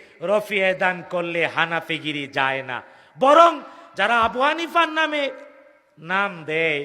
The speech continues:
আর রফি আদান করে না, এরা আবু হানিফাকে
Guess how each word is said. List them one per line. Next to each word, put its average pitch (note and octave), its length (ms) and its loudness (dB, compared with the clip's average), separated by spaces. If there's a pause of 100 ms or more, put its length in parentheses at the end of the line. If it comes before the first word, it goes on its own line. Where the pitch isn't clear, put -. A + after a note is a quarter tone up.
(300)
আর E3 200 2
রফি F#3+ 340 -2
আদান F#3 340 -2 (140)
করে D3 320 -2
না, D#3+ 200 -2 (520)
এরা F3 300 0 (100)
আবু D#3 260 -2
হানিফাকে D3+ 720 -6